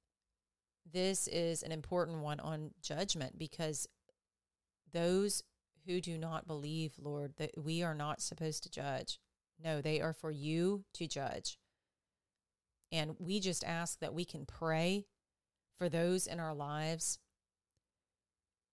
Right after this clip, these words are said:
who need your wisdom, your direction, your guidance, who need to give their life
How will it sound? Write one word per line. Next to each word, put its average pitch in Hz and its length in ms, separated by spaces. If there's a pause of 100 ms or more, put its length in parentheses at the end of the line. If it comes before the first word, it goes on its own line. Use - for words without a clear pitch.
(360)
who 170 340 (560)
need 180 580
your 156 340
wisdom, 151 680
your 175 340
direction, 151 800 (180)
your 170 460
guidance, 156 880 (1000)
who 190 140
need 180 380
to 156 360 (1040)
give 196 280
their 170 180
life 156 720